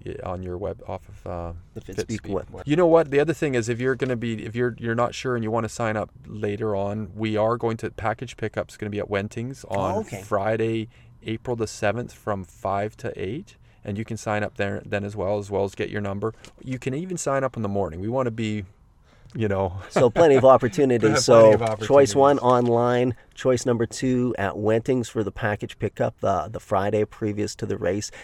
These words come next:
Speaker 2: And, uh, if you're sick or injured or you think you're injured and you're maybe getting in better shape, you can sign up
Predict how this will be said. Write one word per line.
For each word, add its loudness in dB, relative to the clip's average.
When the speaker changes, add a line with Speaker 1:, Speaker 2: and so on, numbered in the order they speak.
Speaker 2:
And, 0
uh, -2
if -12
you're -6
sick 0
or 2
injured 2
or 0
you -8
think -4
you're -2
injured -2
and -4
you're -4
maybe -2
getting 0
in -2
better 0
shape, -2
you -10
can 0
sign 0
up 0